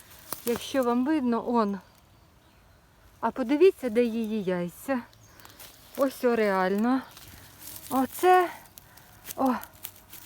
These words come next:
молоденькі ці, о, вообще тугенькі, такі гарненькі. А вони всі гарненькі, тільки то дорослі.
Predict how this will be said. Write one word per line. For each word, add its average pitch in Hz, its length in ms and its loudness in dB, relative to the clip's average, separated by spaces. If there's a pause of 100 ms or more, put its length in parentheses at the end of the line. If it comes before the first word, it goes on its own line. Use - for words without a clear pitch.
(920)
молоденькі 254 880 2
ці, 226 300 0
о, 269 260 2
вообще 247 400 0
тугенькі, 247 640 0
такі 220 300 -4
гарненькі. 214 880 -2 (380)
А 285 80 4
вони 311 240 4
всі 285 320 0
гарненькі, 196 580 -2
тільки 240 240 -4
то 262 140 -2
дорослі. 247 340 -2